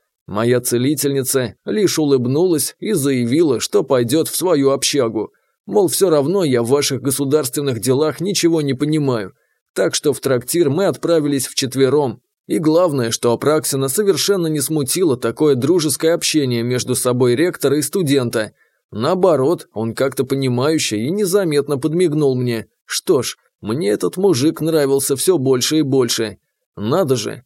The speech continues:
я даже не знал о существовании рядом с ней вполне себе симпатичного ресторанчика.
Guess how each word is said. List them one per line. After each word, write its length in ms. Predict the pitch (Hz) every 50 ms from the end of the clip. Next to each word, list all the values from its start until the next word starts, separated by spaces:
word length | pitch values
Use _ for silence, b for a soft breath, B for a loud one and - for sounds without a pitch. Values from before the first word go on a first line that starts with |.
| _ -
я 200 | 101 110 147 175
даже 280 | 170 202 185 156 175
не 100 | 185 196
знал 360 | 180 131 127 139 143 156 165 156
о 60 | 139
существовании 840 | - 110 - - 117 - - 117 120 117 117 135 147 151 143 131 127
рядом 320 | 120 135 135 120 123 123
с 140 | 123 - -
ней 220 | 131 139 151 147 135
вполне 440 | - - 185 196 185 156 151 143
себе 300 | 131 - 151 143 143 139
симпатичного 800 | 131 - 151 135 160 175 170 123 - 143 127 - 135 139 131 135
ресторанчика. 840 | 139 147 131 - 180 175 156 147 135 127 - 123 120 - 120 110 -